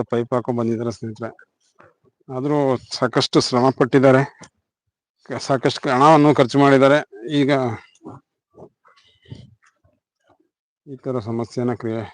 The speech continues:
ಆಗಿದೆ. ಜೊತೆಗೆ ಇಲಾಖೆಯವರು ಬಂದಿದ್ದಾರೆ, ಕಂದಾಯ ಇಲಾಖೆಯವರು ಮತ್ತು ತೋಟಗಾರಿಕೆ ಇಲಾಖೆಯವರು. ಆದ್ರೆ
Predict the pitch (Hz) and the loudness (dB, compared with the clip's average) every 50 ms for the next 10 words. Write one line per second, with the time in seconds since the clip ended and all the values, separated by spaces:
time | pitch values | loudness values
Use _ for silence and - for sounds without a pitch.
0 | _ _ 113 107 110 117 120 110 110 - _ _ _ _ _ _ _ _ _ _ | _ _ -16 -14 -12 -12 -12 -12 -14 -18 _ _ _ _ _ _ _ _ _ _
1 | _ _ _ _ _ _ _ _ _ _ _ _ _ _ _ _ _ _ _ _ | _ _ _ _ _ _ _ _ _ _ _ _ _ _ _ _ _ _ _ _
2 | 139 131 123 143 143 143 143 139 135 135 139 143 135 - 147 139 135 123 123 123 | -16 -10 -8 -6 -4 -2 0 0 2 2 2 0 0 0 -2 0 0 0 0 0
3 | 127 127 127 127 123 123 127 135 - _ _ _ _ _ _ _ _ _ _ _ | 0 0 0 0 0 0 -2 -4 -6 _ _ _ _ _ _ _ _ _ _ _
4 | _ _ _ _ _ _ _ _ _ _ _ _ _ _ _ _ _ _ - - | _ _ _ _ _ _ _ _ _ _ _ _ _ _ _ _ _ _ -14 -10
5 | 127 123 131 135 135 131 127 131 127 120 - 131 127 123 123 123 120 117 120 - | -8 -6 -4 -2 -2 -2 -2 -2 -4 -4 -4 -6 -4 -4 -4 -4 -6 -8 -8 -8
6 | 117 110 110 120 120 120 117 110 - 120 110 107 101 - 117 107 110 - _ _ | -8 -8 -6 -6 -6 -6 -6 -6 -8 -8 -8 -8 -10 -12 -14 -14 -14 -16 _ _
7 | - - - - _ _ _ _ _ _ _ _ _ _ _ _ _ _ _ _ | -20 -20 -20 -20 _ _ _ _ _ _ _ _ _ _ _ _ _ _ _ _
8 | _ _ _ _ - - 131 131 147 147 | _ _ _ _ -10 -8 -4 0 2 4